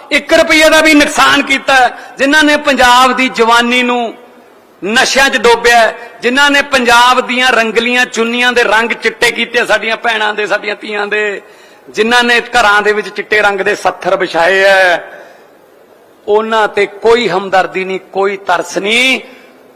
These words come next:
ਬਾਕੀ ਕੰਮ ਕੋਰਟਾਂ ਕਰਨਗੀਆਂ, ਅਸੀਂ ਇੱਧਰੋਂ ਪੇਸ਼ ਕਰ ਦਾਂਗੇ, "ਆ ਲਓ ਜੀ, ਸਾਂਭੋ ਸਮਾਨ ਇਹਨਾਂ ਦਾ।" ਇਹ ਚੋਰ ਇੰਨਾ ਵੀ ਤੇਜ਼ ਨਹੀਂ ਹੁੰਦਾ, ਕੋਈ ਨਾ ਕੋਈ ਨਿਸ਼ਾਨੀ ਛੱਡ ਜਾਂਦਾ ਹੁੰਦਾ ਹੈ। ਨਿਸ਼ਾਨੀਆਂ ਲੱਭੀ ਜਾਂਦੇ ਆ, ਲੱਭ ਗਈਆਂ ਕਈ।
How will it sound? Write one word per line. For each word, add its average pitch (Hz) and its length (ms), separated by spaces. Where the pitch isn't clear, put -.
ਬਾਕੀ 185 360
ਕੰਮ 190 240
ਕੋਰਟਾਂ 175 400
ਕਰਨਗੀਆਂ, 202 680
ਅਸੀਂ 202 260
ਇੱਧਰੋਂ 202 280
ਪੇਸ਼ 180 300
ਕਰ 156 160
ਦਾਂਗੇ, 185 260
"ਆ 156 120
ਲਓ 131 220
ਜੀ, 170 180
ਸਾਂਭੋ 143 360
ਸਮਾਨ 110 360
ਇਹਨਾਂ 113 200
ਦਾ।" 104 140
ਇਹ 190 100
ਚੋਰ 208 360
ਇੰਨਾ 214 340
ਵੀ 233 120
ਤੇਜ਼ 208 260
ਨਹੀਂ 208 120
ਹੁੰਦਾ, 220 360
ਕੋਈ 214 220
ਨਾ 208 100
ਕੋਈ 214 160
ਨਿਸ਼ਾਨੀ 185 440
ਛੱਡ 151 220
ਜਾਂਦਾ 143 280
ਹੁੰਦਾ - 220
ਹੈ। - 80
ਨਿਸ਼ਾਨੀਆਂ 170 480
ਲੱਭੀ 196 260
ਜਾਂਦੇ 226 240
ਆ, - 80
ਲੱਭ 170 280
ਗਈਆਂ 208 220
ਕਈ। 117 220